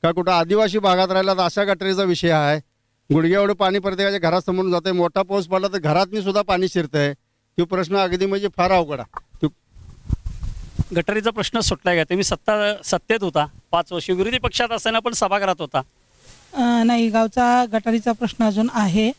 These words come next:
Speaker 3: कारण का शेवटी जो
Speaker 2: म्हणजे पाच
Speaker 3: नदी
Speaker 2: वर्ष अपयश आलं या मंडळींना, तुमच्या
Speaker 3: नाही.
Speaker 2: पार्टीला?
Speaker 3: अपयश आलेलं नाही. त्यांनी प्रयत्न केला, चांगला प्रयत्न केला, पण सगळ्याच गोष्टी एकाच वेळेला होत नसतात. त्यातून काय झालं की एक वर्षभर काम तटलं, सगळे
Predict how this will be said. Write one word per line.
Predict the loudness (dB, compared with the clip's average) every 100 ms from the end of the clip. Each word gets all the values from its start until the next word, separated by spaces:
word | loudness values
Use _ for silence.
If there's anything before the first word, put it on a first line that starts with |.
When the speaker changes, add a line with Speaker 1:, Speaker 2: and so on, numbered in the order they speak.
| -10 -20 _ 0
Speaker 3:
कारण | 0 2
का | 0 0
शेवटी | 0 0 0
जो | 2 4 2 0 -6 -2
Speaker 2:
म्हणजे | 2 2
पाच | 2 2 2
Speaker 3:
नदी | 2
Speaker 2:
वर्ष | 2 2
अपयश | 2 2 4 2 2
आलं | 2 2
या | 2
मंडळींना, | 2 0 2 2 0 -2 _
तुमच्या | -4 0 0
Speaker 3:
नाही. |
Speaker 2:
पार्टीला? | 0 0 0 0 -2 -12 _ _ _ _
Speaker 3:
अपयश | -2 0 0 2
आलेलं | 0 2 2 2
नाही. | 0 -2 -6 -8 _ _ _
त्यांनी | 0 0
प्रयत्न | 2 0 0
केला, | -2 0 -2 -8 _ -2
चांगला | 2 2
प्रयत्न | 0 -2 -2 -2
केला, | -2 -2 -10 _ _ _
पण | -2 2
सगळ्याच | 2 2 2 2 0
गोष्टी | -2 -2 0 -2 0
एकाच | 0 0 -2 0
वेळेला | 2 2 0
होत | -2 0
नसतात. | -2 -4 -12 -12 _ _ -20 -8 -2
त्यातून | 0 0
काय | 2 2
झालं | 4 0 0
की |
एक | -2 2
वर्षभर | 0 0 0 4 2 0 _ _ _
काम | 0 0 0 -2
तटलं, | -2 2 0
सगळे | 0 0 2 0